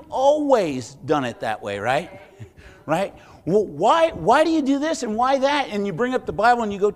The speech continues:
"Eh, da, da, da, da, da, I can't understand that thing. I just know how I was raised, so this is what I'm supposed to do." You see, every false religion, every false god starts on the premise that,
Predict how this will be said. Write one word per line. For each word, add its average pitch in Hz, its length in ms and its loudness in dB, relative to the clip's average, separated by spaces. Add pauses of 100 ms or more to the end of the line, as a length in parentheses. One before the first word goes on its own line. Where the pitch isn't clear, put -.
"Eh, 214 180 -12
da, 254 140 -10
da, 277 220 -6
da, 233 180 -10
da, 226 160 -8
da, 190 240 -10
I 214 160 -8
can't 214 300 -4
understand 160 540 -4
that 143 200 -8
thing. 214 340 -6 (600)
I 277 140 -2
just 277 260 -6
know 208 160 -2
how 180 220 0
I 180 140 2
was 202 220 -2
raised, 208 400 0
so 165 120 -4
this 190 200 -2
is 175 120 -8
what 160 160 0
I'm 170 260 -2
supposed 180 680 -4
to 170 80 0
do." 156 380 0 (1040)
You - 80 -6
see, 208 280 -6
every 262 300 4
false 226 460 0
religion, 170 400 0
every 175 200 -2
false 220 520 -2
god 135 500 0 (260)
starts - 960 2 (300)
on 170 140 2
the 160 80 0
premise 202 600 0 (300)
that, 139 440 -2